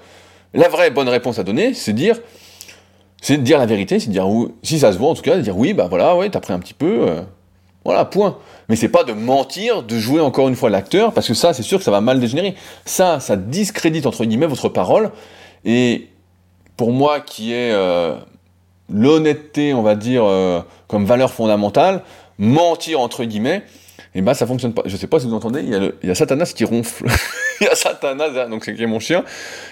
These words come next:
qui est derrière moi, en train, au moment où je fais le podcast, il est en train de ronfler, le salaud. Putain. <laughs> Pareil, je ferai un podcast sur comment choisir son chien, peut-être,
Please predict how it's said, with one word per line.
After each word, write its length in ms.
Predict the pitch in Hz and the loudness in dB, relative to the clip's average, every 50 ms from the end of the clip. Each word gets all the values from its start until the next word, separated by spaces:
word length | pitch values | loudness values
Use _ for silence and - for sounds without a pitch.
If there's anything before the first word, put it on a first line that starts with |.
| - - | -6 -2
qui 60 | 117 | 0
est 40 | 110 | 2
derrière 460 | 120 143 147 147 143 139 131 123 120 | 4 4 4 4 4 4 2 2 0
moi, 320 | 120 123 131 143 143 139 | -2 -4 -2 -2 -2 -2
en 40 | 127 | -4
train, 180 | - - 127 110 | -6 -8 -12 -12
au 80 | 92 | -10
moment 120 | 117 123 135 | -10 -8 -8
où 60 | 127 | -8
je 60 | - | -8
fais 60 | 143 | -10
le 60 | 135 | -10
podcast, 400 | 135 - 113 113 - 156 175 - - | -8 -8 -6 -2 -2 -2 -2 -2 -4
il 80 | - | -4
est 40 | - | -4
en 20 | 208 | -2
train 140 | - 170 | 0 0
de 40 | 151 | 0
ronfler, 380 | 113 - 123 123 117 - 117 107 | 0 0 0 -2 -2 -2 -2 -2
le 60 | 101 | -2
salaud. 300 | - - 90 90 90 90 - _ _ | -2 -2 -2 -2 -4 -6 -12 _ _
Putain. 240 | - - - - - - 110 107 - - 277 1077 1077 1077 1077 1077 1077 988 988 855 | -14 -8 -8 -6 -4 -4 -4 -2 -2 -2 -4 -4 -6 -12 -12 -14 -14 -12 -4 0
<laughs> 480 | - - - - - - - - - - | 0 0 0 0 -6 -16 -18 -18 -6 -2
Pareil, 300 | 110 107 113 123 127 107 | 2 4 4 4 4 2
je 60 | 110 | 0
ferai 100 | 98 - | 0 0
un 60 | 120 104 | 0 0
podcast 240 | 110 101 131 135 | 0 0 0 0
sur 100 | - - | -2 -2
comment 220 | - - 117 123 120 | -2 0 0 0 0
choisir 260 | - 110 107 113 113 | 0 0 -2 -2 -2
son 140 | - 104 101 | -4 -4 -4
chien, 180 | - - 123 | -4 -4 -4
peut-être, 380 | 123 - 101 95 120 139 - - | -4 -2 -2 0 0 -2 -2 -6